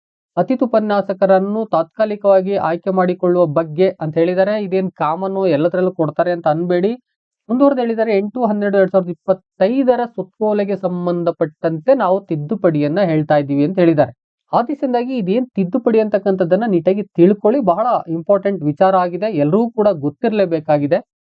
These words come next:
ಅವ್ರು ಏನ್ ಹೇಳ್ತಾರೆ ಅಂತ ಹೇಳಿದ್ರೆ, ಏನು ಸರ್ಕಾರಿ ಪ್ರಥಮ ದರ್ಜೆ ಕಾಲೇಜುಗಳಲ್ಲಿ already ಈಗ ಕೌನ್ಸಿಲಿಂಗ್ ಆಗಿ ರಿಪೋರ್ಟ್ ಮಾಡ್ಕೊಂಡಿದ್ದಾರೋ, ಮುಂದೆ ರಿಪೋರ್ಟ್ ಮಾಡ್ಕೊಳ್ಳೋದಕ್ಕೆ ರೆಡಿ ಇದ್ದಾರೋ, ಅಂಥವ್ರೆಲ್ರಿಗೂ ಕೂಡ ಈ ವಿಚಾರ ಗೊತ್ತಿರ್ಬೇಕು ಎಂಬುದಾಗಿ ಈ ತಿದ್ದುಪಡಿಯನ್ನ ಹೊರಡಿಸಿದ್ದಾರೆ.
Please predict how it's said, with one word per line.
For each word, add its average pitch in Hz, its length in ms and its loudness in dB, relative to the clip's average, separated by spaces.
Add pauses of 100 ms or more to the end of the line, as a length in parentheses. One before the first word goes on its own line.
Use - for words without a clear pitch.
(380)
ಅವ್ರು 226 140 4
ಏನ್ 262 80 2
ಹೇಳ್ತಾರೆ 277 320 0
ಅಂತ 233 140 -6
ಹೇಳಿದ್ರೆ, 220 540 0 (180)
ಏನು 233 460 2
ಸರ್ಕಾರಿ 214 420 -2
ಪ್ರಥಮ 220 300 -8
ದರ್ಜೆ 208 300 -2
ಕಾಲೇಜುಗಳಲ್ಲಿ 196 760 0
already 214 540 4
ಈಗ 240 200 -2 (100)
ಕೌನ್ಸಿಲಿಂಗ್ 190 480 -2
ಆಗಿ 185 280 0
ರಿಪೋರ್ಟ್ 170 360 0
ಮಾಡ್ಕೊಂಡಿದ್ದಾರೋ, 180 720 0 (400)
ಮುಂದೆ 294 280 4
ರಿಪೋರ್ಟ್ 208 340 -2
ಮಾಡ್ಕೊಳ್ಳೋದಕ್ಕೆ 185 600 0
ರೆಡಿ 170 260 2
ಇದ್ದಾರೋ, 156 440 0 (280)
ಅಂಥವ್ರೆಲ್ರಿಗೂ 202 640 0
ಕೂಡ 196 180 -2
ಈ 196 220 0
ವಿಚಾರ 185 280 2
ಗೊತ್ತಿರ್ಬೇಕು 170 880 0
ಎಂಬುದಾಗಿ 165 400 -4
ಈ 180 40 -10
ತಿದ್ದುಪಡಿಯನ್ನ 160 560 -6
ಹೊರಡಿಸಿದ್ದಾರೆ. 156 640 -2